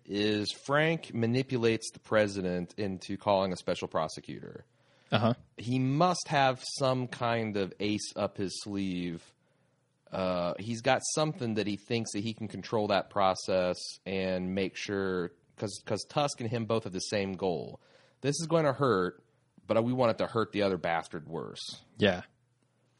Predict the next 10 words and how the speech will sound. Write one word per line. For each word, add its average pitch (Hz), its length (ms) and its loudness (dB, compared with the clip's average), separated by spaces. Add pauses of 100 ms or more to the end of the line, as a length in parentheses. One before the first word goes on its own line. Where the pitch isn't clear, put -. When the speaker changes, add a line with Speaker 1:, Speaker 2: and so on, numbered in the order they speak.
Speaker 1:
But 113 200 2
Speaker 2:
Eh. 131 80 -2
Speaker 1:
Frank, 147 400 0
somehow 175 380 4
the 123 80 0
special 135 380 -2
prosecutor 98 760 0
is 85 160 -6
key 90 680 -8 (680)
to, 87 600 -2